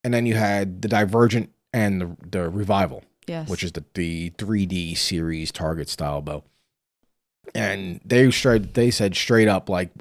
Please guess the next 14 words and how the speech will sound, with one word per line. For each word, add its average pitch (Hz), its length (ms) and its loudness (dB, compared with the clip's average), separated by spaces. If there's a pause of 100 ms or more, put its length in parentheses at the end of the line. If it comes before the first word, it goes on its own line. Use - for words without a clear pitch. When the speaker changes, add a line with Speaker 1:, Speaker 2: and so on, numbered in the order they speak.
(100)
Speaker 1:
all 131 260 12
of 95 80 4
them, 87 380 -8
their 104 160 2
top 110 320 0
five 107 360 2
bows, 95 540 0 (1000)
the 101 120 -4
Divergent 123 600 6
was 113 180 4
in 117 180 0
there 120 260 2
for 101 840 0
hunting, 160 560 0